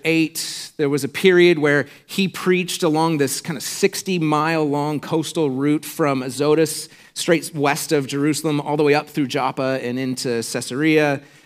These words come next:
Uh, Lydda is about ten miles off of that route, so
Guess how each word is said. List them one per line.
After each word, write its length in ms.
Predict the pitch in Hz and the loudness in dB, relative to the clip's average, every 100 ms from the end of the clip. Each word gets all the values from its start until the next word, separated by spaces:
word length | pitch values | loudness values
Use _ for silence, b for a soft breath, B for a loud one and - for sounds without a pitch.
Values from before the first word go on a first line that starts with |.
| b | b
Uh, 280 | - 110 104 | -8 -8 -8
Lydda 380 | 143 151 160 156 | 0 4 4 2
is 180 | 151 135 | 0 0
about 180 | 113 - | -6 -6
ten 180 | 156 | -4
miles 320 | 151 143 139 127 | -2 0 0 -2
off 240 | 131 135 | -2 -2
of 160 | 127 120 | -6 -4
that 220 | 120 113 | -4 -2
route, 300 | 151 156 143 | 0 0 -2
so 440 | - 151 123 107 | -4 -2 -2 -4